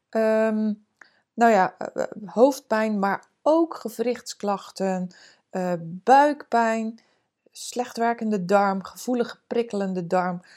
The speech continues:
Dat is eigenlijk al die klachten die ik o-, opnoem, zijn zowel oorzaak als gevolg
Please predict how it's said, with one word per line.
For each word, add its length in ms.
Dat 360
is 300
eigenlijk 400
al 160
die 80
klachten 360
die 100
ik 100
o-, 240
opnoem, 400
zijn 340
zowel 640
oorzaak 600
als 200
gevolg 680